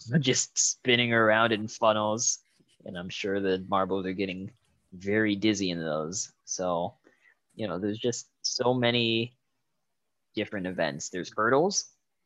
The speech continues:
and, well, they're not actually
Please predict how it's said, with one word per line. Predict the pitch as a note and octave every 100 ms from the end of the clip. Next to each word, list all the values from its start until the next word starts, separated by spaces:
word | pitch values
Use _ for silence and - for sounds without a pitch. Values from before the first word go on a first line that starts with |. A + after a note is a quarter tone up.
| _ _ _ _ _ _ -
and, | A#2 A2 -
well, | G#2+ G2+ G2 - _ _ _ _ _ _ _ _
they're | C3+ B2+
not | C3 C#3
actually | C3 C3+ B2+